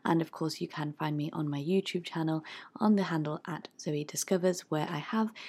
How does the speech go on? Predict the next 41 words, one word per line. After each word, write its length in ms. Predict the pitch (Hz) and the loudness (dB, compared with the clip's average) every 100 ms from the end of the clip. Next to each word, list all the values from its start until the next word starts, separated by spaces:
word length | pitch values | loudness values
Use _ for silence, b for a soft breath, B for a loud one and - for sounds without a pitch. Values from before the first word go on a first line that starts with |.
| B _ | B _
been 180 | 202 196 202 | 6 6 4
updating 580 | 185 226 220 226 220 202 | 6 8 8 8 6 6
recently 540 | 262 233 220 196 240 | 4 6 6 6 4
some 300 | - 190 185 - | 2 2 2 -2
exciting, 600 | 190 - 175 175 175 175 B B B _ - - | -4 0 2 4 2 0 B B B _ 0 6
uh, 300 | 165 160 160 | 8 6 2
vlogs 600 | 165 170 165 202 220 - _ _ - | 4 4 4 0 -2 -4 _ _ -4
about 500 | 170 160 156 - - - | -2 -2 -2 -4 -8 -2
the 100 | 170 | 2
North 300 | 165 160 156 | 4 4 0
Korean 340 | - 160 151 160 | -2 0 0 -2
border. 460 | - 170 175 208 - _ _ _ _ _ - | 2 2 4 2 -2 _ _ _ _ _ 4
I 40 | |
recently, 580 | 190 175 - 180 165 165 | 6 6 4 2 2 2
um, 200 | 165 151 | 0 -2
if 140 | - 170 | 0 0
you've 120 | 156 | 2
been 160 | 151 | 2
listening, 480 | 160 - 175 180 196 202 | 0 0 2 2 2 0
um, 200 | 156 - | 0 0
up 160 | 165 | -2
until 240 | 165 165 160 | -2 0 2
now 260 | 160 165 160 | 2 0 -2
to 100 | 185 | -2
all 140 | 175 | 0
the 100 | 165 | 0
episodes, 420 | 170 - 170 165 B B B B - | -2 -4 -4 -4 B B B B -4
you 140 | 226 226 | 6 10
will 80 | |
know 160 | 226 202 | 10 10
that 100 | 196 | 6
I 40 | |
recently 360 | 190 180 180 175 | 0 0 0 0
went 200 | 165 165 | 0 -2
back 160 | 165 - | -8 -10
to 80 | |
China, 580 | - - 208 202 202 196 - | -6 0 4 4 4 0 -2
and, 360 | 180 170 170 175 | 2 2 2 2
um, 300 | 170 160 160 | 2 2 0
of 140 | - - | -4 -4
course, 360 | - 165 - | 0 0 -2